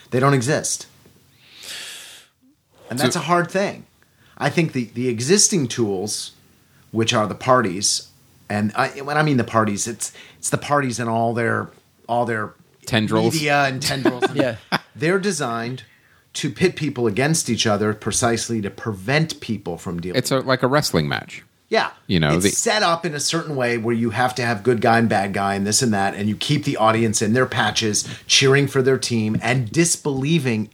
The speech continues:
Speaker 1: anything that comes
Speaker 3: From the other
Speaker 2: From
Speaker 3: side.
Speaker 2: the other
Speaker 1: the other
Speaker 2: side.
Speaker 1: side.
Speaker 2: Right.
Speaker 1: Categorically.
Speaker 2: Mm-hmm.
Speaker 1: Categorically. Doesn't
Speaker 3: Well
Speaker 1: matter. That's why this whole thing with, with, you know, fake news and the inauguration and this and that, it's kind of like,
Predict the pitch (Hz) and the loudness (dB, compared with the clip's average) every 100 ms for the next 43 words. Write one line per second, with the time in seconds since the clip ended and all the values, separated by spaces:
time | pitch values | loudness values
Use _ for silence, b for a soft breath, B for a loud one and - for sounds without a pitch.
0 | - 143 175 180 - 160 147 139 - 139 | -2 4 6 4 2 0 0 -4 -2 0
1 | 127 117 110 - - 139 143 135 120 98 | 2 2 0 -4 -2 2 2 2 2 2
2 | 95 90 85 - 85 69 62 - - - | 4 2 2 2 0 0 -4 -10 -8 -2
3 | 160 160 143 120 - - - _ - - | 0 -2 -4 -8 -10 -16 -20 _ -10 -4
4 | 151 151 131 120 101 - - 143 139 147 | -2 -2 -2 -4 -6 -14 -12 -4 2 2
5 | 135 135 131 - B 190 208 220 180 147 | 2 0 -2 -6 B 0 2 4 2 0
6 | - 147 - 139 127 117 98 - B B | 0 0 2 2 2 2 0 -6 B B
7 | B B 107 113 110 120 92 123 104 117 | B B 0 0 2 -2 2 0 2 2
8 | 120 117 110 104 98 95 - 110 104 101 | 4 6 4 0 -2 -4 -2 0 0 0
9 | 98 101 104 - 101 98 95 - 98 98 | 0 2 4 2 2 2 2 2 2 2
10 | 95 95 104 - - 165 220 147 120 110 | 2 0 -2 -2 0 2 2 2 2 2
11 | - | -4